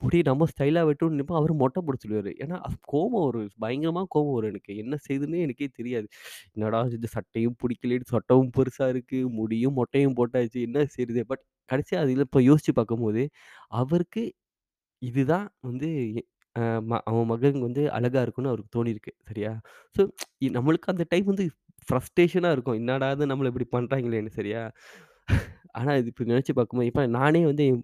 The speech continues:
என் மகனுக்கு வந்து இந்த டிரெஸ் போட்டா நல்லாருக்கும், இந்த டிரெஸ் போட்டா நல்லாருக்கும்ன்னு சொன்னா, நான் என் ஒய்ஃப் சொல்லும்.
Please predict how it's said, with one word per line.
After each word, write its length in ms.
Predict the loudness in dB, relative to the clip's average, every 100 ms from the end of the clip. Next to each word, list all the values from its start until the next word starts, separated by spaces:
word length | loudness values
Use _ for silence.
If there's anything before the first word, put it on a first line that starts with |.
| _ -4
என் 180 | 0
மகனுக்கு 360 | 0 0 0 0
வந்து 180 | -2 -2 -8 -20 -8
இந்த 160 | -2 0
டிரெஸ் 260 | 0 -2 -4
போட்டா 240 | -2 0
நல்லாருக்கும், 380 | 0 0 -2 -2
இந்த 120 | -2
டிரெஸ் 220 | -2 -4 -4
போட்டா 220 | -6 -4
நல்லாருக்கும்ன்னு 400 | -2 -2 -4 -4
சொன்னா, 120 | -2
நான் 180 | -2 -2
என் 180 | -2 -4
ஒய்ஃப் 220 | -8 -8
சொல்லும். 320 | -6 -4 -6